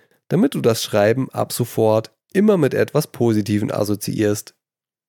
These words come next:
So, und jetzt für alle, die sofort mit dem Schreiben loslegen möchten, aber nicht so genau wissen, worüber sie schreiben sollen,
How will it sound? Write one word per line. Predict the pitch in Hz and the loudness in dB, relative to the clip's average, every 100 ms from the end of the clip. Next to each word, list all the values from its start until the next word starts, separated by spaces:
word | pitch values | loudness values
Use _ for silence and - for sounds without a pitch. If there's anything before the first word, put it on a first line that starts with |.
| _ 127 | _ -2
So, | 110 110 | 0 0
und | - 107 | 0 -2
jetzt | 131 202 - | -2 -2 -4
für | - 117 | -4 -4
alle, | 123 147 123 | 0 2 2
die | 123 110 | 0 0
sofort | 113 113 185 185 196 131 | -2 0 0 0 0 -2
mit | 120 | -2
dem | 117 | -2
Schreiben | - 117 151 156 | -2 0 0 0
loslegen | 113 220 - - 101 101 | 0 -2 -2 -4 0 0
möchten, | 110 - 151 | 0 -2 -8
aber | - 123 135 139 | -4 -2 0 0
nicht | 160 208 - | 0 -4 -4
so | 151 | -4
genau | 127 120 107 104 | 0 2 2 2
wissen, | 185 - 107 | -4 -4 -2
worüber | 107 117 180 135 | -2 0 0 0
sie | 110 | -2
schreiben | - - 147 156 131 | -8 -4 0 0 0
sollen, | 131 123 | 2 2